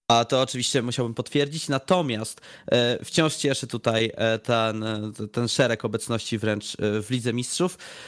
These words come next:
E, no i również nasze zespoły tutaj, e, trzy, które wysłaliśmy z Ultraligi w zeszłym roku, były na naprawdę, e, interesującym poziomie. Szczególnie tutaj patrzyłem w kierunku Agorok. W ogóle, jeżeli obserwuje się scenę E R L,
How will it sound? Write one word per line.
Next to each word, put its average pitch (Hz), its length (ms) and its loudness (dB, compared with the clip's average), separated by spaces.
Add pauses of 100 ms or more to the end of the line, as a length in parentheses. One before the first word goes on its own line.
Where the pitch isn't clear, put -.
E, 127 300 2
no 175 140 -2
i 214 220 0
również 220 440 -2 (120)
nasze 202 260 -2
zespoły 202 500 2
tutaj, 113 480 0
e, 120 160 2
trzy, - 280 0
które 131 220 2
wysłaliśmy 127 460 -2
z - 80 -6
Ultraligi 120 480 0
w 107 40 -8
zeszłym 123 300 0
roku, 120 260 -2
były 131 360 2 (320)
na 143 80 6
naprawdę, 175 400 2
e, 170 40 -2 (800)
interesującym 165 760 2
poziomie. 139 380 2
Szczególnie 156 520 0
tutaj 139 260 0
patrzyłem 135 560 0
w - 60 -14
kierunku 131 360 2
Agorok. 147 580 2 (300)
W 156 40 4
ogóle, 190 240 4
jeżeli 147 300 0
obserwuje 151 460 0
się 147 160 -2
scenę 147 340 0
E 139 200 2
R 143 60 0
L, 151 220 0